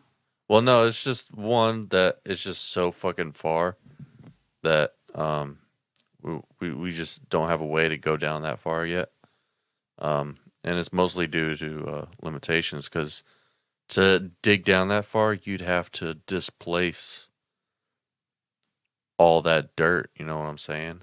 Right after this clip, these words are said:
So you'd have to move it somewhere, either up and out or to the side, and we just don't have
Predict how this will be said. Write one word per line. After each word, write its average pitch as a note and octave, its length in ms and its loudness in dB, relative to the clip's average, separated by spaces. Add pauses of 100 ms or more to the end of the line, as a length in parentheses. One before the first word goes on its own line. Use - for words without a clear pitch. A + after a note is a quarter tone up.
(100)
So E2 200 -4
you'd D#2+ 220 -4
have E2+ 200 0
to E2+ 100 -6
move E2 220 -4
it C#2+ 120 -6
somewhere, F2+ 580 0
either D#2+ 400 2 (560)
up F2+ 320 4 (140)
and E2+ 300 -8
out F2+ 360 2 (160)
or D#2+ 280 0
to F2 120 -6
the D#2 120 -10
side, D#2 680 0
and C2 300 -10
we D#2 100 -8
just D2+ 200 -12
don't D#2 240 -2
have D2+ 220 -6